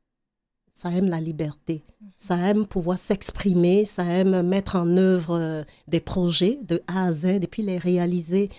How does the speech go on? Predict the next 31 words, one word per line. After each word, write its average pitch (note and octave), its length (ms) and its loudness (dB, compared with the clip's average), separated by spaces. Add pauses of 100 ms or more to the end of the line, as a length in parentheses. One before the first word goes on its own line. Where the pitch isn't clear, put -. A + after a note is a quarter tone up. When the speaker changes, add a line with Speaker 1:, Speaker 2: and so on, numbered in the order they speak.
(140)
Speaker 1:
oui, G#3+ 240 2
pour G3+ 240 -4
soi-même, G#3 640 2
Speaker 2:
Mhm. - 340 -8 (100)
Speaker 1:
mais F3+ 340 2
moi, F#3+ 260 4
avec G3 220 -2 (160)
mon F3 200 0
approche G3 460 -2
humaniste, F#3 540 2
pour - 200 -10
que A3 220 -2 (160)
monsieur F#3 380 0
et G#3 40 2
madame F3 320 0
tout A#3+ 200 2
le A3+ 80 4
monde, F#3+ 480 4
toutes - 180 -8
les A3 60 0
personnes G3+ 400 0
qui F#3 120 -10
viendront E3 420 -2
se G3 180 -4
sentent, G#3 560 -2
euh, G#3 180 0 (1300)
qu'on A#3 160 4
leur G#3 140 4
partage A#3+ 580 -2
quelque F3+ 300 0
chose. D#3+ 540 -2